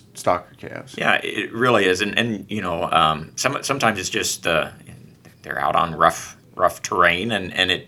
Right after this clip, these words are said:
Speaker 2: and it might be some, you know, um, you know, a musculoskeletal thing that there's not a lot of treatments for,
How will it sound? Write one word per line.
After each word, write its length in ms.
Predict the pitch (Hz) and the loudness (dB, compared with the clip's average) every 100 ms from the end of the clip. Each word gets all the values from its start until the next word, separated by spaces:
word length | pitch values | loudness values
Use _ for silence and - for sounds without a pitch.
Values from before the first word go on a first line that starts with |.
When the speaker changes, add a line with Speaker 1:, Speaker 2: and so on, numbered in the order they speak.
| - | -8
Speaker 2:
and 140 | 98 | -6
it 140 | 95 101 | -4 0
might 260 | 107 120 | 2 2
be 140 | 110 101 | -2 -2
some, 300 | - 107 95 | 0 0 0
you 80 | 107 | -2
know, 100 | 92 | 0
um, 200 | 82 76 - - - - | 0 -2 -10 -20 -20 -14
you 60 | - | -4
know, 260 | 76 71 - | -4 -4 -6
a 60 | 82 | 0
musculoskeletal 920 | 90 92 - 90 - - 107 107 92 | 2 2 -2 -6 -2 4 4 4 0
thing 200 | 98 98 | 0 -2
that 140 | 92 90 | -2 -4
there's 180 | 90 | -2
not 160 | 101 95 | 2 4
a 40 | |
lot 180 | 90 90 | 4 4
of 80 | - | 2
treatments 360 | - - 107 - | -2 -2 -4 -2
for, 420 | 117 123 131 | 2 2 2